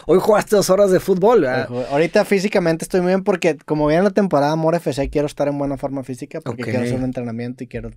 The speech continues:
Speaker 2: jugar un partido, la
Speaker 1: Qué
Speaker 2: neta.
Speaker 1: chido, qué chido. ¿Cuándo empieza? ¿Ya empezaron los juegos de Amor F C?
Speaker 2: No, el treinta de enero.
Speaker 1: Treinta de enero.
Speaker 2: Ya casi.
Speaker 1: Ah, cerca de mi
Speaker 2: Bueno,
Speaker 1: clase.
Speaker 2: de ahora que salió, que ya este pu-, está publicado este
Speaker 1: Este
Speaker 2: capítulo, ya está la,
Speaker 1: ya
Speaker 2: la,
Speaker 1: está.
Speaker 2: el Amor F C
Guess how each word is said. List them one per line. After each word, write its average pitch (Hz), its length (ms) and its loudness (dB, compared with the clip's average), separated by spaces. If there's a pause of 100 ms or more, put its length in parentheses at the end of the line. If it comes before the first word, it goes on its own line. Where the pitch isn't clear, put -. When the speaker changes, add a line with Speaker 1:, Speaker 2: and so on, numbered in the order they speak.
(160)
Speaker 2:
jugar 120 260 -10
un 131 80 -12
partido, 185 300 -14
la 151 40 -18
Speaker 1:
Qué 135 100 -2
Speaker 2:
neta. 131 100 -6
Speaker 1:
chido, 147 320 -4
qué 135 100 -10
chido. 147 240 -10 (380)
¿Cuándo 196 220 2
empieza? 226 280 2
¿Ya 196 60 2
empezaron 254 240 2
los 247 100 2
juegos 254 240 2
de 226 60 2
Amor 190 160 2
F 226 120 -6
C? 269 260 -8
Speaker 2:
No, 143 220 0
el 127 80 -2
treinta 135 300 -2
de 143 40 0
enero. 117 220 -6 (220)
Speaker 1:
Treinta 175 280 0
de 214 80 4
enero. 180 340 0
Speaker 2:
Ya 123 140 -8
casi. 120 180 -12
Speaker 1:
Ah, 247 360 -2
cerca - 340 -2
de 202 60 2
mi 185 80 0
Speaker 2:
Bueno, 226 160 4
Speaker 1:
clase. 180 240 2
Speaker 2:
de 156 40 0
ahora 160 200 4
que 180 160 0
salió, 147 340 2
que 147 240 0
ya 135 120 2
este 165 160 -2
pu-, 175 160 -2
está 147 180 0
publicado 165 320 2
este 160 180 2
Speaker 1:
Este 139 160 2
Speaker 2:
capítulo, 175 240 4
ya 139 220 2
está 135 320 -2
la, 123 320 -4
Speaker 1:
ya 135 220 0
Speaker 2:
la, 131 40 -4
Speaker 1:
está. 139 220 -4
Speaker 2:
el 135 60 0
Amor 135 200 -2
F 147 220 -4
C 135 260 0